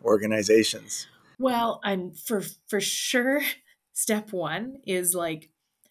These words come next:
Speaker 2: not scouring LinkedIn to send blanket messages, but scouring LinkedIn to go, "Who do I know that can get me to this person with a warm introduction?" Because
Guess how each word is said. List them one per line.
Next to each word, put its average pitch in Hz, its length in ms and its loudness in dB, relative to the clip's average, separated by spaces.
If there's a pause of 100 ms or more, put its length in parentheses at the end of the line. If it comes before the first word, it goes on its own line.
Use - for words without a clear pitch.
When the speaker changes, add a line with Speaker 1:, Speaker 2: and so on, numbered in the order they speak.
(100)
Speaker 2:
not 254 260 0
scouring 277 420 0
LinkedIn 185 440 -4
to 160 80 -8
send 156 440 -2 (140)
blanket 151 540 -6 (240)
messages, 151 600 -4
but 156 160 -4
scouring 208 340 -2
LinkedIn 160 460 -6
to 160 60 -6
go, 156 340 -6 (440)
"Who 277 80 2
do 359 120 0
I 349 80 -2
know 180 540 -2
that 170 120 -10
can 165 160 -8
get 156 180 -2
me 160 120 -6
to 160 80 -4
this 160 180 -4
person 151 380 -6
with 147 160 -12
a 151 40 -10
warm 147 220 -10
introduction?" 156 640 -12
Because 156 480 -6